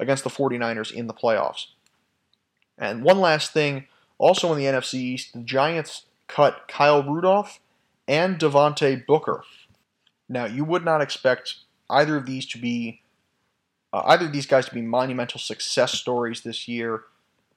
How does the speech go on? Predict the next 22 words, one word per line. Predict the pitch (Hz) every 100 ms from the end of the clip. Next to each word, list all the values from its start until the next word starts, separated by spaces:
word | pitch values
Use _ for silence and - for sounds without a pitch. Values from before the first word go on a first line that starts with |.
| -
Kyle | 151 151 143
Rudolph | 139 139 131 127 123 - - - _ _ _ _ _ _ _ _ _ _ _ 143 -
was, | 175 220 185
of | 165
course, | 151 139
in | 127
the |
twilight | 113 127 123 123 120
of | 120
his | -
career, | 123 120 117
coming | 127 120 117
to | - 123 120 117 - _ _ _ -
the | 104
Giants | 151 160 160 151 131
in |
his | 123 117
eleventh | 120 175 170 -
season | 165 156 147 139
at | 135
tight | - 131 135
end. | 127 123 123